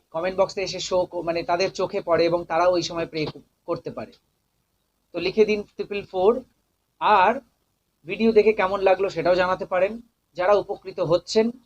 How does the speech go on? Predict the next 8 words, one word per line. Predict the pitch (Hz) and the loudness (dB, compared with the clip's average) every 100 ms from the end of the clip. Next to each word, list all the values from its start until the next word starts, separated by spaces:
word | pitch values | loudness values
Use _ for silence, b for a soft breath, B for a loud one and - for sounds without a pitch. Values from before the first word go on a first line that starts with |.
| _ | _
তারাও | 135 147 180 | -2 2 2
কমেন্ট | 170 165 170 | 0 -6 -8
করতে | 170 - | -10 -10
পারেন, | 151 165 185 226 | -4 -2 -2 -2
কমেন্ট | 156 156 156 | -4 -2 -2
বক্স | 156 - | -2 -4
খোলা | 156 156 | -2 0
রয়েছে। | 160 170 170 | 2 0 -2